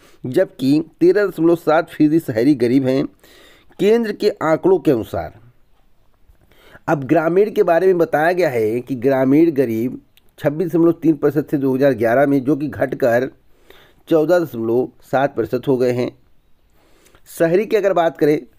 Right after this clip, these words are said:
शहर क्षेत्र में, तो चौदह दशमलव दो प्रतिशत पहले गरीब थे, अब घटकर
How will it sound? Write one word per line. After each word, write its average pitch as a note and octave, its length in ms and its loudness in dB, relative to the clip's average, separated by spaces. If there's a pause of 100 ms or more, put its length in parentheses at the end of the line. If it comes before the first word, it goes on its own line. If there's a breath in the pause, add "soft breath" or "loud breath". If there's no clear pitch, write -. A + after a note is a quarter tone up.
शहर D#3+ 220 0
क्षेत्र D#3 380 -4
में, B2 220 -4 (480 soft breath)
तो F3+ 120 4
चौदह F3+ 320 2
दशमलव E3 360 2
दो D#3 200 2
प्रतिशत D3 360 -4
पहले C#3+ 180 0
गरीब C3 260 0 (100)
थे, C3 140 0 (480)
अब A#2+ 120 -4
घटकर B2 460 -2